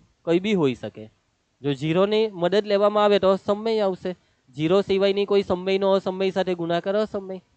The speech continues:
એટલે આ જોવા જાય તો આનો જવાબ આવશે સમય અથવા અસમય, નહીં તો પછી તમે આને વાસ્તવિક બી કહી શકો. બાળકો અહીંયા actually સવાલમાં mistake છે,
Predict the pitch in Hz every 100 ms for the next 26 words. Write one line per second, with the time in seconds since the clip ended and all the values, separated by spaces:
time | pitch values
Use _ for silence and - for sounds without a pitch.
0 | _ _ _ - 170 165 160 156 180 220
1 | 226 214 208 202 180 170 185 185 175 175
2 | 208 - 196 202 247 220 - 220 214 180
3 | 156 151 156 160 170 190 185 185 180 180
4 | 180 127 127 175 175 175 170 160 113 104
5 | 110 - 110 _ _ _ _ _ _ _
6 | - 214 262 247 233 190 - 214 214 -
7 | 151 175 190 196 185 170 180 180 147 -
8 | 156 - - 113